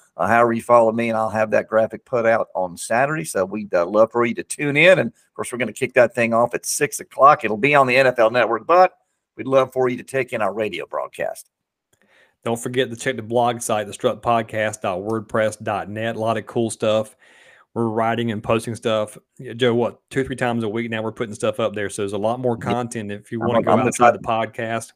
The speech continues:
Speaker 2: we're putting more stuff out there for y'all to consume. Zazzle site, you can go onto zazzle dot com slash store slash the strut store and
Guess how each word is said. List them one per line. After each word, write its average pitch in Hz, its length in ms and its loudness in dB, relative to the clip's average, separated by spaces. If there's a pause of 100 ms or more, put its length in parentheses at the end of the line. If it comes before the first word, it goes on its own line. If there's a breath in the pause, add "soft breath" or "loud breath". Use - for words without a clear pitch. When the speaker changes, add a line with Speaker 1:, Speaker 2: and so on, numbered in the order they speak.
(100)
Speaker 2:
we're 113 180 -6
putting 117 300 -4
more 113 200 -4
stuff - 260 -4
out 107 180 -4
there 101 120 -6
for 104 120 -12
y'all 104 200 -2
to 101 40 -8
consume. 104 540 -6 (800 soft breath)
Zazzle 123 340 2
site, 131 380 -2
you 120 100 -10
can 117 140 -8
go 117 180 -2
onto 104 500 -6 (320)
zazzle 117 260 -4
dot 117 260 0
com 117 320 -4
slash 104 400 -6
store 120 440 -2
slash 104 360 -6
the 131 80 -10
strut 139 320 -4
store 123 340 -2
and 104 300 -12